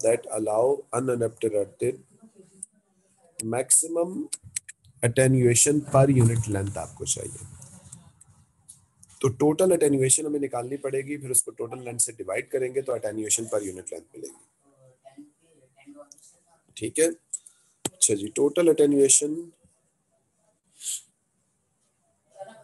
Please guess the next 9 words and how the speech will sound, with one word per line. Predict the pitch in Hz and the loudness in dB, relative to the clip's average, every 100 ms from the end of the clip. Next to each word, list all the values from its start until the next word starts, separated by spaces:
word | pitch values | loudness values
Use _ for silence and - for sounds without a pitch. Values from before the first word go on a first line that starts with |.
| - | -4
लेंथ | 113 143 165 | 0 0 2
आपको | 151 - 156 | 0 0 -2
गिवन | 147 151 202 | 0 0 -2
है, | 233 _ _ _ _ _ _ _ _ _ _ _ _ _ _ _ _ | -8 _ _ _ _ _ _ _ _ _ _ _ _ _ _ _ _
इनपुट | 143 147 151 190 - | -4 -2 -2 -2 0
पावर | 160 165 | 2 2
भी | 165 | 2
गिवन | 160 147 | 2 2
है, | 143 | 0